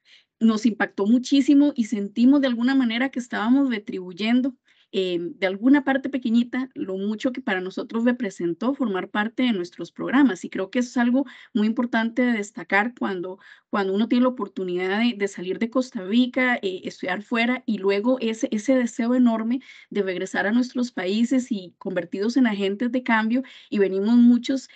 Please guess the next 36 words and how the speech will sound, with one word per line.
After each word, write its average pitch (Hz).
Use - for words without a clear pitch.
este, 190
con 196
esa 202
ilusión, 226
¿verdad? 202
De, 202
de 196
querer 196
cambiar 220
el 233
mundo, 220
¿verdad? 190
Entonces, 208
sí 240
es 233
muy 285
importante 247
y 196
en 190
la 185
misma 196
línea 226
que 233
la 190
compañera 180
Carolina, 208
de 208
poder 202
unificar 254
nuevamente 254
a 202
los 190
exbecados. 220
Creo 202
que 247
somos 226